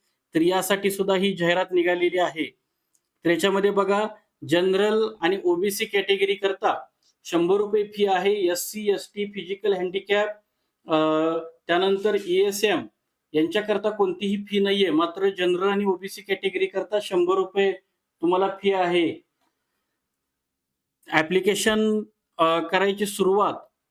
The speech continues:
ही नऊ जून दोन हजार पंचवीस रोजी सुरुवात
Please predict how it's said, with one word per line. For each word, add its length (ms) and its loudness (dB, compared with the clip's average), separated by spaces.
ही 160 2
नऊ 520 2
जून 460 0
दोन 240 2
हजार 260 0
पंचवीस 520 -2
रोजी 240 0
सुरुवात 360 2